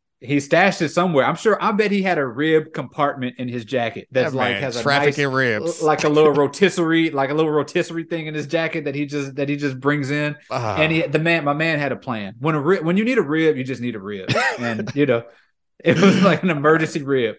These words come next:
Speaker 1: that
Speaker 2: I
Speaker 1: he
Speaker 2: need,
Speaker 1: had.
Speaker 2: I need you to find my man and do an in-depth interview with him, 'cause he's a pioneer interviewer. I mean, an innovator.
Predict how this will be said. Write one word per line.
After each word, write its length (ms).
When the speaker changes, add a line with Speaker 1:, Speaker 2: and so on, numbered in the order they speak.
Speaker 1:
that 160
Speaker 2:
I 20
Speaker 1:
he 40
Speaker 2:
need, 180
Speaker 1:
had. 100
Speaker 2:
I 120
need 240
you 80
to 80
find 320
my 120
man 340
and 160
do 260
an 160
in-depth 460
interview 580
with 220
him, 260
'cause 100
he's 200
a 80
pioneer 840
interviewer. 720
I 60
mean, 160
an 80
innovator. 640